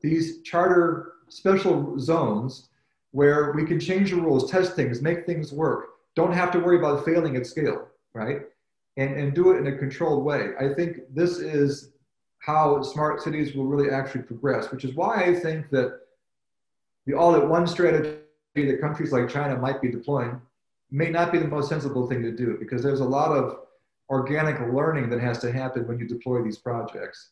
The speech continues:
And, um, I therefore don't think, Denise, that anyone has cracked this nut. I think that there's a lot of different countries cracking different parts of the nut. Europe fundamentally is one of the most sophisticated,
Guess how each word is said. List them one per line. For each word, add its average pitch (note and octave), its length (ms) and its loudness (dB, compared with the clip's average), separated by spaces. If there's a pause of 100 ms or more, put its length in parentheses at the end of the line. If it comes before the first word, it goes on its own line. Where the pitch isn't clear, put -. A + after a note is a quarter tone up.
And, A2+ 400 -8 (140)
um, G2+ 420 -6 (1400)
I C#3 140 4
therefore D#3+ 480 4
don't C#3+ 300 2
think, D3 340 -4 (240)
Denise, B2 380 0
that B2+ 140 -2
anyone C#3 280 0
has A#2+ 100 -2
cracked B2+ 380 -2
this A#2 200 -4
nut. B2+ 280 -6 (420)
I B2+ 120 0
think C#3 260 -2
that B2+ 160 0
there's B2 160 2
a C3 60 0
lot C#3 240 2
of C#3+ 60 0
different C#3+ 360 -2
countries C3 460 -2
cracking C3+ 400 0
different C3+ 340 -2 (240)
parts C#3 280 2
of A2 100 -2
the G#2+ 80 -4
nut. G2+ 320 -6 (460)
Europe C#3+ 560 2
fundamentally C#3 600 -2
is A#2+ 140 0
one C#3 100 -2
of B2+ 60 -2
the C3 60 -4
most C3 200 -2
sophisticated, B2+ 840 0